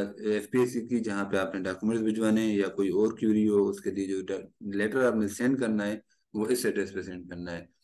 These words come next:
अ, बाकी जो है किसी भी जॉब की, अ, रिटन टेस्ट के लिए या फिर जो है वो इंटरव्यू के लिए अगर आप प्रिपरेशन करना चाहते हैं तो मैं अपना नंबर आपके साथ शेयर कर रहा हूँ, उसके through आप राब्ता कर सकते हैं।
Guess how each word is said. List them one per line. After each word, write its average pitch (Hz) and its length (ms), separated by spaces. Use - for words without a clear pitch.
अ, 117 680
बाकी 113 400
जो 143 120
है 135 340
किसी 135 220
भी 143 220
जॉब 113 260
की, 117 420
अ, 101 220
रिटन 123 300
टेस्ट 123 260
के - 60
लिए 113 420
या 113 280
फिर 127 120
जो 113 140
है 107 60
वो 110 120
इंटरव्यू 117 360
के 117 120
लिए 110 200
अगर 104 200
आप 98 200
प्रिपरेशन 104 640
करना 110 260
चाहते 107 300
हैं 120 180
तो 110 100
मैं 101 140
अपना 101 200
नंबर 101 320
आपके 117 220
साथ 117 140
शेयर 120 260
कर 117 220
रहा 123 120
हूँ, 123 100
उसके 107 240
through 98 240
आप 92 160
राब्ता 92 240
कर 104 120
सकते 101 340
हैं। 110 200